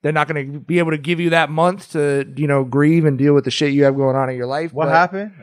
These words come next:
Speaker 2: I'm not, I'm not
Speaker 1: his
Speaker 2: familiar.
Speaker 1: brother passed away, like, during the playoffs. And
Speaker 2: Oh,
Speaker 1: so,
Speaker 2: shit.
Speaker 1: like, you know, so, yeah, anyway, so someone pointed out, it was like, for sure, like, hey, you know, I mean,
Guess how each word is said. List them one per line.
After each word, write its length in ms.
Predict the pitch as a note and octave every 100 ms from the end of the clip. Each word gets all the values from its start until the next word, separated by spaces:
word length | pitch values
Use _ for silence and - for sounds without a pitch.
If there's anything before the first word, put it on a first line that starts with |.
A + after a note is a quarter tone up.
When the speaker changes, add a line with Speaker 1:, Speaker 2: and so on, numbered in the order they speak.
| -
Speaker 2:
I'm 100 | B2
not, 160 | D3 C#3
I'm 80 | C3
not 140 | C#3
Speaker 1:
his 140 | C3+ -
Speaker 2:
familiar. 100 | D3+
Speaker 1:
brother 300 | F3+ F3+ E3+
passed 340 | D#3 C3+ -
away, 400 | C3+ A#2+ G#2 G2 - -
like, 440 | C3 A#2+ G#2+ - -
during 360 | C#3 D#3+ D3 C3
the 80 | A#2+
playoffs. 800 | B2+ G#2+ F#2 G2+ - - - - _ _
And 120 | C3 C#3
Speaker 2:
Oh, 20 |
Speaker 1:
so, 260 | - C#3 C3
Speaker 2:
shit. 60 |
Speaker 1:
like, 120 | C3 C#3+
you 80 | C#3+
know, 180 | B2+
so, 460 | A#2+ C#3+ B2+ B2+ -
yeah, 300 | E3 F#3+ F#3
anyway, 240 | E3 C#3+
so 120 | C3+ D#3
someone 280 | G3 D#3+
pointed 180 | D3 C#3
out, 100 | A#2
it 40 | C3+
was 120 | F3
like, 140 | D#3+
for 100 | F#3+
sure, 160 | F#3+ D#3+
like, 180 | D#3 D#3
hey, 320 | F3 B2 - -
you 120 | D#3+
know, 260 | C#3+ C3 C#3 -
I 40 |
mean, 360 | D3 C#3 C3+